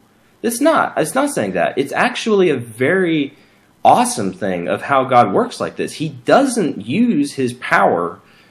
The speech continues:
to just magically do a whole bunch of stuff and just make everything perfect. Like, you know, why is there sin and all this? No, it's, it's there for a reason, and it's there because that's God's nature to, to allow us to have free will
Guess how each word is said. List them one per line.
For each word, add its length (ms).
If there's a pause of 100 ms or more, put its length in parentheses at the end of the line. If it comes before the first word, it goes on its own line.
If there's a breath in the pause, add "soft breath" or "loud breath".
(240 soft breath)
to 360
just 600 (500)
magically 840
do 300
a 40
whole 140
bunch 260
of 80
stuff 220
and 80
just 160
make 180
everything 280
perfect. 340
Like, 220 (120)
you 100
know, 100
why 220
is 140
there 80
sin 340
and 80
all 100
this? 240 (340 loud breath)
No, 400
it's, 140 (260)
it's 180
there 260
for 180
a 40
reason, 520
and 100
it's 120
there 200
because 300
that's 180
God's 280
nature 380
to, 340 (280 loud breath)
to 160
allow 400
us 160
to 120
have 300
free 220
will 420